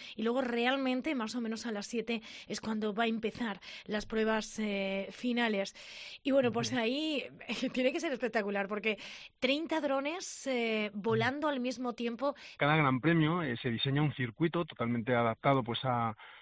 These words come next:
Speaker 2: a la pista donde se vaya a correr. En este caso estamos en la pista de atletismo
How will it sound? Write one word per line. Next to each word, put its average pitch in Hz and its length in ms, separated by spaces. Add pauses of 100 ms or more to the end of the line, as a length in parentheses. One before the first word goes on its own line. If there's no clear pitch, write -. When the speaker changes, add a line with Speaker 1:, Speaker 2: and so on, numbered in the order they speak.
(160)
Speaker 2:
a 113 100
la 107 100
pista 143 480
donde 117 220
se 110 60
vaya 117 120
a 120 40
correr. 131 280
En 123 80
este 123 180
caso 127 160
estamos 123 260
en 131 60
la 120 80
pista 123 240
de 127 60
atletismo 156 560